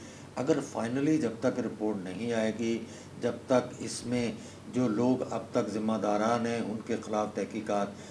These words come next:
नहीं होगी, उनसे पूछताछ नहीं की जाएगी, तो कैसे मकसद आप किसी न-, नतीजे पर पहुँचेंगे? सब चीज़ें अभी हवा में हैं, तफ्तीश हो रही है, लेकिन, अ, अभी तक जो पुलिस अफसरान हो गए या दीगर तहकीकाती जो इदारे हैं,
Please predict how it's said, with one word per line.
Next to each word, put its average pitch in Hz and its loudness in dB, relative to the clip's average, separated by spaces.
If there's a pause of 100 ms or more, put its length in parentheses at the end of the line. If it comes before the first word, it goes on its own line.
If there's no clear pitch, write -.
(140)
नहीं 131 2
होगी, 123 4
उनसे 113 -2
पूछताछ 110 -4
नहीं 120 0
की 123 0
जाएगी, 117 0 (340)
तो - -2
कैसे 170 2
मकसद 165 0
आप 143 6
किसी 135 0
न-, 131 0
नतीजे 123 0
पर 117 0
पहुँचेंगे? 101 -2 (380)
सब 190 4
चीज़ें 143 4
अभी 135 4
हवा 113 4
में 135 2
हैं, 160 2 (360)
तफ्तीश 131 0 (340)
हो 131 8
रही 147 8
है, 160 8
लेकिन, 127 2 (360)
अ, 117 4
अभी 139 4
तक 151 6
जो 151 8 (280)
पुलिस 156 4
अफसरान 147 4
हो 143 4
गए 143 6
या 139 6
दीगर 123 2
तहकीकाती 127 2
जो 123 2
इदारे 113 4
हैं, 107 0